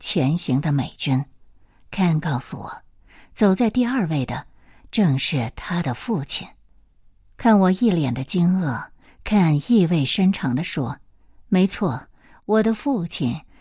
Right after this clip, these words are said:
就是参加过长津湖战役的一名美军上士。”他接着说：“他的父亲正是中国士兵冰雕连的见证者。”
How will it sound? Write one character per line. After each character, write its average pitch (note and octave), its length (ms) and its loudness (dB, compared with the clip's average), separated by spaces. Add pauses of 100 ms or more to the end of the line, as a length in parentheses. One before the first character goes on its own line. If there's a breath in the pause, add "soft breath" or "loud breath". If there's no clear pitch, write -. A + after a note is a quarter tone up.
(120)
就 A3 200 4
是 F3+ 140 -2
参 F3+ 260 2
加 F3 160 0
过 D#3 200 -2
长 F3 340 2
津 G#3+ 180 4
湖 E3+ 220 -2
战 D#3 260 0
役 D3+ 160 -2
的 C3+ 220 -8 (240 soft breath)
一 G#3 160 6
名 E3 180 4
美 E3 300 2
军 D3+ 260 0
上 C#3+ 380 0
士。” - 260 -4 (1120)
他 - 160 -4
接 F#3 200 0
着 A#2+ 160 -8
说： - 360 -6 (360 soft breath)
“他 C#4+ 160 0
的 C#4 80 0
父 C4+ 180 0
亲 A3+ 240 2
正 A#3 240 2
是 F3+ 180 0
中 B3 220 4
国 D#3+ 180 0
士 F#3 340 0
兵 F#3+ 320 4
冰 B3+ 340 8
雕 A3+ 240 2
连 D3+ 200 0
的 C#3 120 -2
见 C#3 200 0
证 B2+ 220 -2
者。” - 160 -10